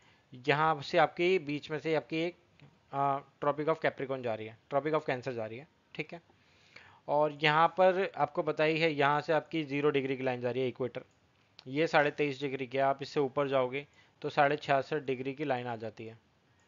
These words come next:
ठीक है, साढ़े छियासठ डिग्री पे क्या हो जाता है, आपका पोलर सिस्टम आ जाता है। इकोलाइन क्या हो जाएगा, यहाँ के लोग यहाँ सर्वाइव नहीं कर पाएंगे, यहाँ के लोगों के लिए यहाँ सर्वाइव करना मुश्किल हो जाएगा,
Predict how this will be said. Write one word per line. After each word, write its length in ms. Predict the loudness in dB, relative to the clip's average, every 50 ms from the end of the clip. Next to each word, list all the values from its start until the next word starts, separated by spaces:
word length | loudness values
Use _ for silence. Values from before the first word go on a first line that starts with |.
| _ _ _ _ _ _ -8
ठीक 200 | -8 -6 -4 -4
है, 180 | -4 -4 -6 _ _ _ _ _ _ _ _ _ _ _ _ -2 2
साढ़े 200 | 2 2 2 2
छियासठ 300 | 2 2 2 2 2 0
डिग्री 240 | -2 -2 -2 -2 -2
पे 100 | -2 0
क्या 120 | 2 2
हो 60 | 4
जाता 220 | 4 2 2 2 2
है, 60 | 2
आपका 200 | 2 0 -2 -2
पोलर 280 | 0 0 2 2 2
सिस्टम 340 | 0 -2 -6 -10 -10 -10 -10
आ 60 | -10
जाता 200 | -10 -10 -12 -14
है। 60 | -16 -16 _ _ _ _ _ _ -20 -6 -4
इकोलाइन 460 | -2 0 2 2 4 4 2 2 4
क्या 100 | 4 2
हो 60 | 4 4
जाएगा, 180 | 2 2 0
यहाँ 320 | 2 2 4 4 4 4 2
के 100 | 0 0
लोग 180 | 0 0 2
यहाँ 160 | 2 0 2
सर्वाइव 320 | 2 0 0 0 0 0 -2
नहीं 100 | -2 -4
कर 100 | -4 -2
पाएंगे, 260 | -2 -4 -4 -2 -4
यहाँ 240 | -2 0 0 0 -2
के 100 | -2 -2
लोगों 140 | -2 -2 -2
के 80 | -2
लिए 140 | -4 -4 -4
यहाँ 140 | -4 -4 -4
सर्वाइव 280 | -4 -4 -2 -2 -4 -4
करना 180 | -8 -10 -10 -10
मुश्किल 260 | -12 -12 -12 -12 -12
हो 80 | -12 -12
जाएगा, 320 | -12 -14 -14 -14 -18